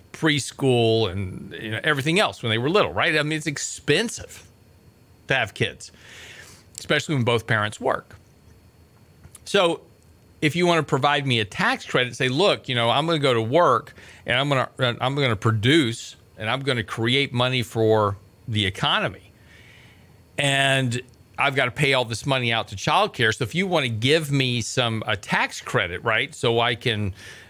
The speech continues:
use a tax credit to help, you know, lower my, my personal income taxes and can offset the, the cost of my, my childcare,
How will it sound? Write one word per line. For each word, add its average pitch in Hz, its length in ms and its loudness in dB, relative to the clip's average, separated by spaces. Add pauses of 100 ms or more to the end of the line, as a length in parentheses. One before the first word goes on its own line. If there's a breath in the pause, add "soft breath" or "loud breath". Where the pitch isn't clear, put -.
use 139 560 4
a 117 80 0
tax 139 460 -2
credit 113 380 -2
to 117 60 -4
help, 113 260 -2 (120)
you 117 80 0
know, 104 260 -2
lower 123 400 2
my, 107 360 0 (100)
my 101 140 -2
personal 113 420 -2
income 160 260 0
taxes 107 800 -2
and 107 400 -2
can 107 160 -2
offset 120 580 0
the, 107 120 -2
the 101 160 -4
cost 113 380 -2
of 110 100 -10
my, 92 320 -4
my 95 200 -2
childcare, 98 600 -4